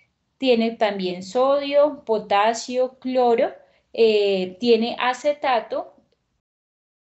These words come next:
tiene además, eh, magnesio y una osmolaridad, eh, de doscientos noventa y cuatro miliosmol por litro.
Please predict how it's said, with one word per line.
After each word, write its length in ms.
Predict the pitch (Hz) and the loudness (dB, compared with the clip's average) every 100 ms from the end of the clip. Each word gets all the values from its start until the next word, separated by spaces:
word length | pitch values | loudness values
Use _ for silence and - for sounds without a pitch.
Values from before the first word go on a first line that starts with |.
| _ | _
tiene 340 | 254 254 226 240 | -4 -2 0 2
además, 720 | 247 240 220 196 190 190 190 | 0 -2 -2 -2 -2 -4 -4
eh, 240 | 226 226 | 2 2
magnesio 1040 | 220 233 262 262 285 294 262 240 277 330 359 _ _ | 2 0 0 -2 -6 -4 -4 -6 -8 -10 -12 _ _
y 140 | 294 | -4
una 180 | 320 269 | -2 -2
osmolaridad, 720 | 277 269 262 247 226 196 185 - | -4 -4 0 0 2 0 0 0
eh, 320 | 226 233 214 | 0 0 0
de 160 | 220 226 | 2 2
doscientos 480 | 208 208 190 202 214 | 2 -4 -8 -8 -6
noventa 360 | 220 196 190 | -4 -4 -6
y 80 | 185 | -6
cuatro 360 | 185 170 170 196 | -2 -2 -2 -10
miliosmol 580 | 202 185 175 170 151 | -8 -8 -8 -10 -10
por 180 | - 190 | -6 -4
litro. 300 | 170 151 - | -4 -10 -18